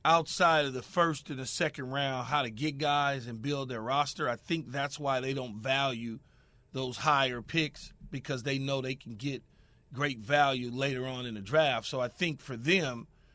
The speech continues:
they could potentially be hanging around over the next several years because the coach is intact. In the way that, <laughs> it's funny, because the way that the league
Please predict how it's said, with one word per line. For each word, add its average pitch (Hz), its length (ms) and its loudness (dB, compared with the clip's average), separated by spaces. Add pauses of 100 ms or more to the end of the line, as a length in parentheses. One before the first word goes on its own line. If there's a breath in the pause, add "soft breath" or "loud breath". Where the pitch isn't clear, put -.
(720 soft breath)
they 139 360 4
could 160 600 2 (280)
potentially 139 600 -4
be 139 520 0 (120)
hanging 147 320 -2
around 131 380 -2
over 123 160 -6
the 117 80 -6
next 127 260 -8
several 131 220 -4
years 147 180 -2
because 127 260 -6
the 131 60 -8
coach 170 460 -2 (400 soft breath)
is 139 180 -2
intact. 139 580 2 (360 soft breath)
In 147 120 0
the 143 100 -2
way 160 260 4
that, 156 240 4 (100)
<laughs> - 80 -10
it's 131 260 -8
funny, 156 440 0 (340 loud breath)
because 151 400 4
the 135 100 -2
way 160 260 4
that 160 280 4
the 139 100 -2
league 147 680 2